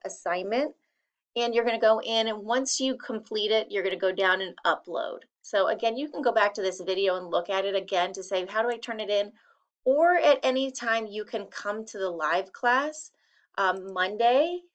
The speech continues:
and Tuesday at ten, or office hours on Friday at ten, and you can come and ask questions. So just move yourself around in the classroom a little bit, um, and check it out. And,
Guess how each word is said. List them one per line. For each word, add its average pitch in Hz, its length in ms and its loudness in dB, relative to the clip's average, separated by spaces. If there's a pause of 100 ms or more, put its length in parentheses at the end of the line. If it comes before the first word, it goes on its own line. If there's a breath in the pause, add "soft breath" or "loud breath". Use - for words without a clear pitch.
(160)
and 254 240 -2
Tuesday 233 600 -2
at 294 180 0
ten, 214 500 -2
or 202 300 0
office 196 400 -4
hours 202 340 0
on 220 220 -4 (100)
Friday 175 400 2
at 175 160 -4
ten, 180 280 -8
and 208 140 -12
you 233 120 -8
can 233 140 -12
come 220 220 -2
and 196 100 -8
ask 175 320 -4
questions. - 600 -6
So 202 240 0 (300 soft breath)
just 339 240 -8
move 330 260 -2
yourself 247 420 4
around 202 300 -2
in 196 80 -6
the 190 80 -6
classroom 185 520 -4
a 208 60 -10
little 214 220 0
bit, 226 300 0 (500)
um, 196 760 2 (560)
and 220 640 2
check 254 320 4
it 247 80 6
out. 202 440 6
And, 190 380 0